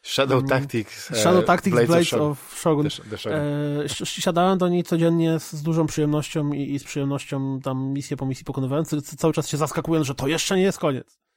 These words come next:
Speaker 1: Rewelacyjna gra. No i wreszcie mam czas, żeby skończyć, y, Skyward Sword, czyli The Legend of Zelda na Wii. I, y, muszę przyznać, że, y, co jest ciekawe, bo, y, nie wiem,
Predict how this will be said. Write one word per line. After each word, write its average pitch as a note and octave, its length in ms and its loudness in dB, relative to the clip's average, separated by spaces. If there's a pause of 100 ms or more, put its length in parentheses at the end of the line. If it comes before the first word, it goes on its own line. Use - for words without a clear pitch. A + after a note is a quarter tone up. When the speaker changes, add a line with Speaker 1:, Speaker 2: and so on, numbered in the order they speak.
(760)
Speaker 1:
Rewelacyjna G#2+ 460 0
gra. G2+ 160 -4 (520)
No B2 80 2
i B2 40 4
wreszcie C#3 320 2
mam B2+ 140 0
czas, C3 200 2
żeby A#2+ 200 -4
skończyć, - 640 -4
y, A2+ 220 0
Skyward A#2+ 400 2
Sword, - 280 -4 (460)
czyli G2+ 680 -2 (180)
The G2 100 -4
Legend G2+ 340 -2
of F#2 120 -6
Zelda G2+ 520 -2
na G2+ 160 -6
Wii. G#2 220 -8 (1120)
I, G2+ 220 -6
y, G#2 300 -10
muszę C3 180 -2
przyznać, D#3 240 -2
że, C#3 220 2 (540)
y, - 40 -16
co - 100 -4
jest C#3 100 -2
ciekawe, C#3 260 2
bo, B2 120 2
y, A#2+ 60 -6 (720)
nie C#3 120 0
wiem, C#3+ 180 0